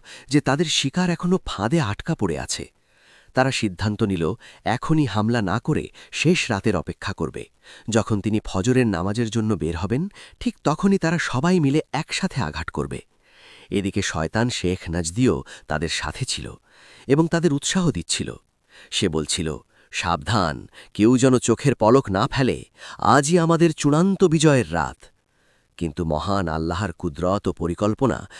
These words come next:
মানুষের বা শয়তানের সাধ্যের বাইরে। আল্লাহ তাআলা তার হাবিবকে অভয় দিয়ে নির্দেশ দিলেন ঘর থেকে বের হয়ে যাওয়ার জন্য।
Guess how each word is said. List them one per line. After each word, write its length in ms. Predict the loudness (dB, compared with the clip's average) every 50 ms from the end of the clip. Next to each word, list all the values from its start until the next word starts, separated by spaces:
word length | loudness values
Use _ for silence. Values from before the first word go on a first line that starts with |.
| -20 -12 -6
মানুষের 580 | -4 -2 -2 0 0 0 0 0 0 -2 -2 -2
বা 120 | -2 -4
শয়তানের 480 | -4 -4 -4 -4 -2 -2 0 0 0 0
সাধ্যের 500 | -2 -4 -8 -10 -10 -8 -2 0 0 0
বাইরে। 440 | 0 -2 -4 -4 -4 -4 -6 -6 -10 _ _ _ _ _ _ -20 -20 -20 -20 -8 0
আল্লাহ 340 | 2 4 4 4 4 2 0
তাআলা 280 | 0 0 0 0 0 0
তার 140 | 0 -2
হাবিবকে 520 | 0 0 0 0 2 0 0 0 0 0 2
অভয় 380 | 2 2 0 0 0 0 0
দিয়ে 180 | 2 2 2 4
নির্দেশ 460 | 4 2 0 2 4 4 4 4 2
দিলেন 320 | -2 -2 -2 -2 -2 -4 -6 -8 -12 -18 -14 -12 -10
ঘর 260 | -8 -4 -2 -2 -2 -2 -2
থেকে 220 | -4 -2 -2 0
বের 220 | 2 4 4 2 2
হয়ে 200 | 0 -2 -2 -2
যাওয়ার 260 | -4 -6 -6 -6 -6 -8
জন্য। 340 | -8 -8 -8 -8 -10 -12